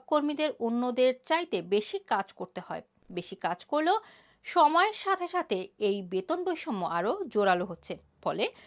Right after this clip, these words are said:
সংখ্যালঘু সম্প্রদায়ের মানুষদের পার্লামেন্ট ক্যারিয়ার খুব ধীর গতিতে এগোচ্ছে। জিএমবি ইউনিয়ন জানিয়েছে, তারা হাউস অব কমন্স এবং হাউস অব লর্ডসে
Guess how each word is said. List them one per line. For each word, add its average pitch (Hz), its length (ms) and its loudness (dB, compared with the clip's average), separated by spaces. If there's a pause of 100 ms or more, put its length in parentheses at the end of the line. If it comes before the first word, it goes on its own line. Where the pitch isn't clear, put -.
(200)
সংখ্যালঘু 349 680 2 (120)
সম্প্রদায়ের 294 500 2
মানুষদের 247 540 0 (220)
পার্লামেন্ট 311 600 6 (120)
ক্যারিয়ার 220 480 2 (180)
খুব 392 260 -2 (340)
ধীর 311 220 -4 (100)
গতিতে 220 400 -2 (120)
এগোচ্ছে। 180 400 -6 (600)
জিএমবি 370 420 2
ইউনিয়ন 349 420 2
জানিয়েছে, 381 560 0
তারা 277 300 6 (180)
হাউস 339 320 4
অব 381 200 2
কমন্স 330 480 4
এবং 311 260 2 (380)
হাউস 349 360 6
অব 392 200 2
লর্ডসে 262 480 4